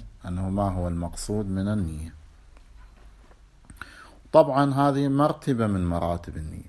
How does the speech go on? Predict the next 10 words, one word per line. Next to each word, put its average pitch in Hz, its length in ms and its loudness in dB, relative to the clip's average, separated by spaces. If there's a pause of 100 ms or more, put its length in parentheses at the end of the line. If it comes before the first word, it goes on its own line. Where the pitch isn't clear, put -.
النية 135 420 0
إلها 123 180 -2
معاني 90 520 0 (140)
أو 101 140 -2
معنى 107 400 4
من 82 160 -4
معاني 80 360 -4
النية. 76 380 -8 (960)
هذا 156 280 8
المعنى 117 640 4